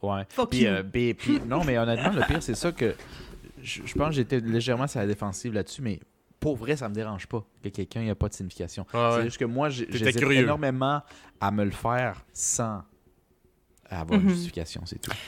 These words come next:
Speaker 2: Non, c'est
Speaker 3: Ben.
Speaker 2: ça. Mais sur-, comme je dis, surtout pour le premier, quand t'es pour faire le step de genre, « OK, je vais me faire tatouer », tu sais, c'est, c'est complètement compréhensible que, tu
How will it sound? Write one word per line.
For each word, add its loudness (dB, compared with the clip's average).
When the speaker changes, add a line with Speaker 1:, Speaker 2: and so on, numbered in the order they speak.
Speaker 2:
Non, 2
c'est 6
Speaker 3:
Ben. 6
Speaker 2:
ça. 2
Mais 2
sur-, -4
comme 2
je 0
dis, 4
surtout 0
pour 2
le 2
premier, -2
quand 2
t'es -2
pour -6
faire 4
le 0
step 0
de 0
genre, « -2
OK, -2
je -2
vais -2
me -2
faire -4
tatouer », -2
tu -8
sais, -6
c'est, -2
c'est 0
complètement 4
compréhensible 2
que, -2
tu -6